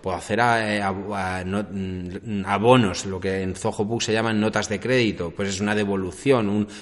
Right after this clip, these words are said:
perdón, una anulación de un, de una factura,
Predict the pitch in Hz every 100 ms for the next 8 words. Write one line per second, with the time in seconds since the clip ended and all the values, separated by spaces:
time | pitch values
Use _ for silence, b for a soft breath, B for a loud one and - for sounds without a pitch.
0 | B 101 104 113 127 120 117 98 90 117
1 | 107 98 95 95 92 92 90 95 95 92
2 | 82 - 147 135 87